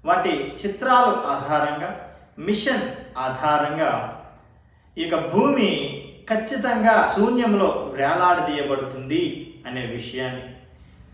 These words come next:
ఎందుకు ఈ విషయాలు మీతో పంచుకుంటున్నాను అంటే, దేవుని యొక్క గ్రంథము ఎంత ఖచ్చితమైన ఆధారంతో కూడి ఉన్నదో తెలియపరచడానికి. యోబు గ్రంథము ఇరవై ఆరవ అధ్యాయము ఏడవ వచనంలో మనం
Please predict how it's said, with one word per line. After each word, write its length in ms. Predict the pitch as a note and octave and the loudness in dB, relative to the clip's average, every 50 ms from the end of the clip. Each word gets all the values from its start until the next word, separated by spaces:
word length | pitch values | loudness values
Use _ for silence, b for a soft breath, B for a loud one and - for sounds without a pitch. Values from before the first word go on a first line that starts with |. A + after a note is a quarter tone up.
| - | 0
ఎందుకు 560 | F#3+ A#3+ B3+ D#4+ D#4 - D4+ B3 G3+ - - E3+ | 0 2 4 4 2 4 4 2 2 2 2 0
ఈ 40 | D#3+ | 0
విషయాలు 480 | D#3 E3+ E3 - - A#3+ A#3 G#3+ G3 | 0 -2 -2 -4 0 2 2 2 2
మీతో 280 | E3 D3 D3 D3 F#3+ C#3 | 0 -2 -2 -2 -2 -4
పంచుకుంటున్నాను 840 | B2+ B2+ B2+ C3 C3 - - - D#3+ D3+ D3 D3 C#3+ C#3 C#3 C#3 C3 | -2 -4 -4 -6 -6 -8 -8 -10 -10 -8 -8 -6 -6 -4 -4 -4 -6
అంటే, 680 | A#2+ A#2 A#2+ G#2+ C3 C3+ B2+ A2+ G#2+ A2+ - - - - B B B B B B B B B - - - | -6 -8 -6 -6 -4 -4 -4 -4 -6 -8 -10 -14 -16 -16 B B B B B B B B B -20 -18 0
దేవుని 400 | - G3 G#3 C4+ D4+ D4+ C#4+ C4 | 2 2 4 4 2 0 0 0
యొక్క 340 | A#3+ G#3 G3+ - - - - | -2 -2 -4 -4 -6 -4 -4
గ్రంథము 720 | - - - - G3+ G3 - - C#3+ B2+ A#2+ - - - - - C#3+ | -2 -2 -2 -2 -2 -4 -4 -4 -6 -8 -10 -12 -14 -16 -16 -16 -10
ఎంత 640 | C3+ C#3 D3+ - - - - - - - - - - | -4 -4 -2 -2 -2 -2 -2 -2 -4 -4 -8 -8 -8
ఖచ్చితమైన 880 | D3 C#3+ - G3+ G3 - F3+ D3+ D3+ D3 C#3+ C#3 C3 B2 - - - - | -8 -8 -6 -8 -6 -6 -6 -6 -4 -4 -4 -4 -6 -6 -8 -10 -10 -6
ఆధారంతో 640 | B2+ B2+ B2+ - D#3+ F3 E3+ D#3 C#3 C#3+ C#3 C#3 C3+ | -6 -4 -4 0 0 2 2 2 2 -2 -2 -4 -6
కూడి 380 | - B2 - B2+ B2+ C3 C#3 C#3 | -6 -6 -8 -6 -6 -4 -4 -4
ఉన్నదో 500 | C3+ C3 B2+ C3 C#3 D#3 - - - - | -6 -8 -6 -6 -6 -6 -6 -8 -10 -12
తెలియపరచడానికి. 920 | - B2 B2 C3 C3+ C3 C3+ C3 B2+ - - - C3 C3 C3 C3 B2+ A#2 G#2+ - - - b b b b b b b b - | -10 -8 -6 -6 -6 -6 -6 -6 -6 -6 -6 -6 -6 -4 -6 -6 -8 -10 -12 -14 -18 -20 b b b b b b b b -6
యోబు 340 | - C#3+ F3+ A3+ A3+ A#3 A3 | -2 2 2 2 2 2 2
గ్రంథము 540 | G#3+ A3 G#3 G3 G3+ G3 F#3 - - - - | 2 2 2 2 2 0 0 -2 -4 -6 -6
ఇరవై 400 | - C#3 D#3 E3+ F#3+ E3+ - - - | -4 -4 -2 0 0 -2 -2 -2 -2
ఆరవ 220 | B2 C3+ D#3 F#3+ F#3+ | 0 0 2 4 6
అధ్యాయము 680 | F3+ D#3+ - - - - - C#3 C#3 C#3 C3+ C3+ - | 6 4 4 2 -2 -4 -4 -4 -4 -4 -6 -8 -4
ఏడవ 240 | - - - G3 F#3+ | -2 0 2 2 2
వచనంలో 520 | E3 D3 C3+ C3 C#3 C#3+ C#3 C#3 C#3 C#3 C3+ | 2 2 0 0 -2 -4 -6 -4 -2 -2 -2
మనం 280 | C3 C3 B2+ B2 - | -2 -4 -6 -8 -8